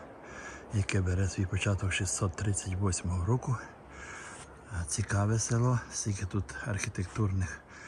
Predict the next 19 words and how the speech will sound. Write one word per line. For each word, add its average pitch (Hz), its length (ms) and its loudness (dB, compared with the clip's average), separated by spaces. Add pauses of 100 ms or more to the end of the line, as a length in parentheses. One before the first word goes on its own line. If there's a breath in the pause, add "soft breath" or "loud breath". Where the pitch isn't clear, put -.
(280 loud breath)
пам'ятників 117 840 4 (260 loud breath)
давнини. 113 600 8 (500 loud breath)
От 127 240 4
я 110 140 6
сьогодні, 113 520 6 (720 loud breath)
піднімаючи 101 600 6
туди 95 160 2
високо 92 480 2
в 90 40 4
гори, 127 380 4 (1080 loud breath)
я 98 60 0
думаю, 101 380 6
долу 101 240 6
тим, 127 260 4 (300 loud breath)
тим 110 200 4
плеєм 104 420 4
я 98 300 4
спущуся 98 600 0
вниз, 80 380 2